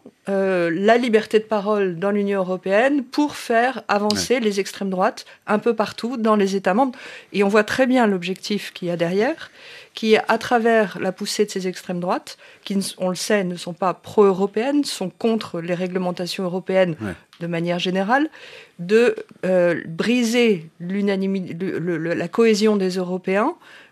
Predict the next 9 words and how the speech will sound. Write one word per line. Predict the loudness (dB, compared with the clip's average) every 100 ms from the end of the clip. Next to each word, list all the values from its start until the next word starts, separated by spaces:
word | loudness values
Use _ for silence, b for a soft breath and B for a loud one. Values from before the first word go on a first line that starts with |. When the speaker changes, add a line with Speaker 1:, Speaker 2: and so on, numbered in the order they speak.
| _
Speaker 1:
euh, | -2 -2
de, | -2 0 2 2 2
d'aller | 2 4 4
vers | 4 2 0 -2
une, | -2 -2 -4 B B B _
euh, | -2 0 0 -2 0
d'aller | 2 6 6
vers | 6 0 -2
un, | -4 -4